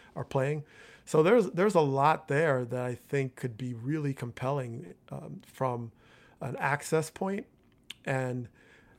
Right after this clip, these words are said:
uh, and just, you know, how the games will be played with, without the,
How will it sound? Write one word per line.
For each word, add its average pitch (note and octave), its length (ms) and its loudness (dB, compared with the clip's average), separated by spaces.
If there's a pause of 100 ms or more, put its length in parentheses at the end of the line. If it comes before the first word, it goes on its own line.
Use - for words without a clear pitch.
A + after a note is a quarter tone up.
(160)
uh, C3 360 0
and D3 220 -2
just, E3+ 340 -4
you - 60 -4
know, D3+ 80 -2
how D#3 220 2
the D3+ 120 4
games D3+ 340 2
will C#3 100 0
be C3 140 -2
played C3+ 600 0
with, B2+ 320 -6 (600)
without C3+ 480 -2
the, B2 140 -8